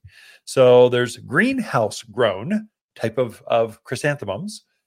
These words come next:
and they are typically gonna be at your grocery stores. They're floral grade,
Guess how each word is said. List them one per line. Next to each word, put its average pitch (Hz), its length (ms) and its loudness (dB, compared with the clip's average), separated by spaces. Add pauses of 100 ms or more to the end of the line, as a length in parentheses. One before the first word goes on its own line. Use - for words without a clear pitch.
(240)
and 123 120 -12
they 135 160 2
are 165 120 2
typically 240 540 -4
gonna 160 240 -4
be 151 100 -2
at - 120 -8
your 131 80 -10
grocery 113 320 -2
stores. - 260 -14
They're 131 120 -2
floral 180 560 2
grade, 127 580 0